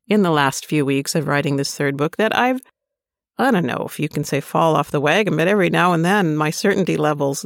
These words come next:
dip quite a bit. And I have to think, "Ah, what am I doing? And is this worth it? And it's kind of a mess right now. And how do I keep going? And how do I wind all these things together?" And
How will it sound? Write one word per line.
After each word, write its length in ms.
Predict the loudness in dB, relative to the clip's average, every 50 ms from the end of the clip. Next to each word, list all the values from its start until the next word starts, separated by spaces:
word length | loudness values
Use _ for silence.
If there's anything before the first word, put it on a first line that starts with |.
| -4
dip 340 | -2 -2 -2 -2 _ _ -20
quite 240 | -10 -4 -2 -2 0
a 60 | 0
bit. 460 | 0 0 2 2 0 -2 -6 -12 -20 _ _ -4 -2
And 180 | 0 0 2
I 80 | 0 0
have 280 | 0 0 -2 -2 -2 -4
to 100 | -6 -8
think, 340 | -6 -4 -6 -6 -6 -8 -12 -14
"Ah, 760 | -10 -4 -2 0 2 2 2 2 2 0 0 -2 -4 -6 -10 -8
what 200 | -4 -2 0 0
am 120 | 0 0 -2
I 120 | -2 -2
doing? 680 | -4 -2 -2 0 2 2 2 2 2 2 2 0 0 -2
And 140 | -2 -2
is 160 | -4 -4 -4 -4
this 240 | -6 -8 -6 -4
worth 300 | -2 0 0 0 0 0
it? 360 | 0 2 2 2 2 2 2 2
And 300 | 0 -2 -2 -4 -6 -8 _ _ _ _ _ _ _ _ _ -8
it's 140 | -8 -6
kind 180 | -4 -2 -2 0
of 60 | 0
a 80 | 0 2
mess 380 | 2 2 2 2 0 -2 0
right 240 | 0 2 2 2 2
now. 440 | 0 0 0 2 2 2 2 2 2
And 160 | 0 0 -2
how 160 | -2 -2 -2
do 100 | -2 -2
I 120 | -2 -4 -4
keep 260 | -6 -10 -12 -10 _
going? 480 | -2 0 2 2 2 2 2 2 2 0
And 80 | 0 -2
how 120 | -2 -2
do 100 | -2 -2
I 140 | -2 -2 -2
wind 320 | -2 -2 0 0 0 0
all 100 | 0 -2
these 200 | -2 -4 -6 -8
things 240 | -8 -8 -8 -8 -8
together?" 480 | -8 -6 -2 -2 0 2 2 2 2 2
And 180 | 0 -2 -4